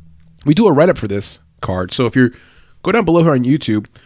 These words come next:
look at our description. You're gonna see there's a link there for our Substack newsletter. If there's one thing you do today, subscribe to our newsletter. Number one, it's free. Entirely free. No spam, no bullshit. We don't send you advertisements. We send you one to two emails per week.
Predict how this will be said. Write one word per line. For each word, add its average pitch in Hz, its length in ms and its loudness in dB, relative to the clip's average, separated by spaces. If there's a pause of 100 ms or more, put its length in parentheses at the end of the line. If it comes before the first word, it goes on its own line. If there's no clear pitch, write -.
(200)
look 123 160 -4
at 180 40 2
our 175 60 2
description. 160 380 -2
You're 120 80 0
gonna 127 80 4
see 131 120 0
there's 123 140 4
a 113 60 -2
link 131 240 -2
there 117 160 0
for 101 160 -6
our 101 80 -2
Substack 113 640 -4
newsletter. 95 480 -8 (640)
If - 80 -18
there's 104 120 -4
one 127 200 0
thing 190 100 0
you 185 80 -2
do 170 140 4
today, 113 340 -2 (300)
subscribe 117 640 -2
to - 100 -6
our - 140 -2
newsletter. - 520 -12 (280)
Number 127 200 0
one, 120 140 0
it's 104 140 -12
free. - 400 -14 (220)
Entirely 131 680 0
free. - 360 -10 (120)
No 113 200 0
spam, 131 580 -2
no 123 160 0
bullshit. 127 520 -4
We - 320 -16
don't 127 120 0
send 147 140 -6
you 135 80 -4
advertisements. 120 760 0 (560)
We 113 80 0
send 131 160 0
you 113 80 2
one 135 180 0
to 175 60 2
two 170 140 -2
emails 143 380 0
per 160 140 0
week. 117 320 -2